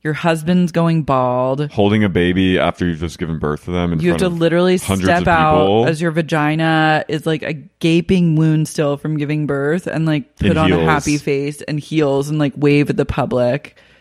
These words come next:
Speaker 1: and, like, hold your baby up for everyone to see. Prince William is not, he,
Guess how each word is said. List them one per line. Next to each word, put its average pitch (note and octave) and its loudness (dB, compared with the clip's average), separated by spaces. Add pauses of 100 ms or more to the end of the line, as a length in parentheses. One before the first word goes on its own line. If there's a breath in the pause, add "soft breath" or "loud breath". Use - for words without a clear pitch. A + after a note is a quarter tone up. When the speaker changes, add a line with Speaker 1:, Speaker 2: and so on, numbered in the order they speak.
(160 soft breath)
Speaker 1:
and, D3 2
like, D3 0
hold D3 0
your D3+ 2
baby C3+ 0
up A2 -2
for E3 -2
everyone C3 0
to C#3 -2
see. C#3 -4 (1200 soft breath)
Prince - -2
William E3 2
is C#3+ -4
not, D#3+ 0 (200)
he, E3 -8